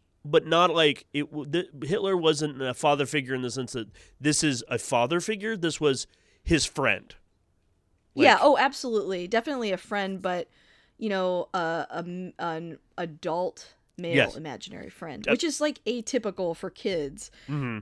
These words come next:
Speaker 2: But I think he's, he's looking around for an older male role model, you
Speaker 1: Oh,
Speaker 2: know?
Speaker 1: abs-,
Speaker 2: And
Speaker 1: hun-
Speaker 2: so he's sort of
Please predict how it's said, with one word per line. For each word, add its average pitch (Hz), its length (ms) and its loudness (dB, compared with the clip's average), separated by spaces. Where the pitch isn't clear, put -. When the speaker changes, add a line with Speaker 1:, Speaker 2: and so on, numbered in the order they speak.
Speaker 2:
But 185 360 2
I 214 120 2
think 254 240 -2
he's, 226 360 -4
he's 214 300 -6
looking 220 360 0
around 185 440 -2
for 170 480 -4
an 190 140 -2
older 185 440 2
male 180 420 -4
role 190 220 6
model, - 440 -6
you 147 80 10
Speaker 1:
Oh, 139 40 10
Speaker 2:
know? - 80 6
Speaker 1:
abs-, - 280 6
Speaker 2:
And 190 140 -2
Speaker 1:
hun- 139 80 4
Speaker 2:
so 190 120 0
he's 220 200 -4
sort 220 240 2
of 190 260 0